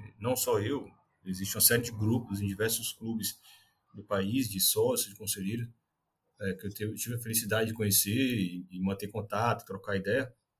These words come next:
É, posso falar de clubes do norte ao sul do país. É, e alguns pesquisadores também que falam o seguinte, é, é,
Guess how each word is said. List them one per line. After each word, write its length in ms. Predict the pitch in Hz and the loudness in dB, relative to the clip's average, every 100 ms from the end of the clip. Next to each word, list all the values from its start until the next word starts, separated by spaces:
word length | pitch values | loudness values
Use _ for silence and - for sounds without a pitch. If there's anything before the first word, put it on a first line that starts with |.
| _ _ _ _ - | _ _ _ _ -16
É, 140 | 90 - | -16 -8
posso 180 | 95 - | -6 0
falar 240 | 101 104 | 2 2
de 80 | 104 | 0
clubes 280 | 107 123 113 | -2 -2 -2
do 140 | 113 | 0
norte 360 | 101 101 120 120 | 0 2 2 0
ao 40 | |
sul 160 | - 120 | -2 -4
do 60 | 120 | -2
país. 400 | 127 95 92 - _ 104 | -2 -2 -4 -14 _ -2
É, 560 | 104 101 101 101 98 - _ _ _ _ _ _ _ _ _ | 0 2 2 0 -2 -6 _ _ _ _ _ _ _ _ _
e 120 | 131 | 6
alguns 320 | 160 139 156 160 | 6 8 4 4
pesquisadores 560 | 147 127 113 120 127 | 4 2 2 4 4
também 640 | 110 101 120 143 117 95 92 | 4 4 4 4 4 2 0
que 420 | 156 190 233 - | -2 -2 -2 -2
falam 180 | 226 226 | 0 4
o 20 | |
seguinte, 480 | 226 214 175 - 113 | 4 4 4 4 4
é, 60 | 107 | 2
é, 540 | 110 107 101 95 | 2 2 0 0